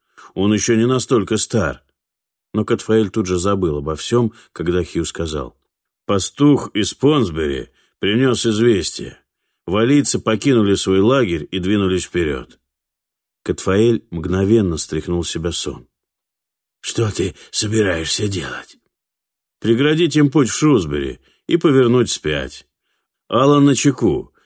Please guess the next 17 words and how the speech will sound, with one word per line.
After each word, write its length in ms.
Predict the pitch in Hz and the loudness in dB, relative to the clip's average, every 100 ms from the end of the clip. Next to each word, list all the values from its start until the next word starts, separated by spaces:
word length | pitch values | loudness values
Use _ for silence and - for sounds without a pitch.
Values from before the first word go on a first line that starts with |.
| _ | _
и 100 | 104 | 2
мы, 140 | 135 147 | 4 4
наверное, 480 | 147 151 139 139 | 4 4 4 2
встретим 520 | 120 - 175 95 76 76 | 2 2 2 2 -2 -4
его 140 | 71 | -6
в 80 | - | -6
пути». 440 | 80 - - - _ _ _ _ _ _ _ - - | -8 -6 -10 -12 _ _ _ _ _ _ _ -20 -6
«Неужели 440 | 85 82 117 107 | -2 0 2 0
они 380 | 90 90 110 85 - - | 0 0 -2 -2 -10 -10
осмелятся 680 | 90 98 117 101 87 85 101 | -4 0 2 2 0 0 -2
напасть 440 | 104 101 98 90 | -2 -2 -2 0
на 160 | 117 120 | 0 0
город?» 480 | 85 73 - - - _ _ _ | -2 -4 -8 -14 -20 _ _ _
изумился 520 | 80 85 82 76 - | -6 -4 -4 -6 -8
Катфаэль. 440 | 69 73 73 64 - _ _ _ _ _ _ _ _ _ _ _ _ | -10 -10 -8 -8 -12 _ _ _ _ _ _ _ _ _ _ _ _
«Как 260 | 123 139 120 | -2 0 2
знать, 580 | 143 139 78 - - | 4 4 0 -6 -10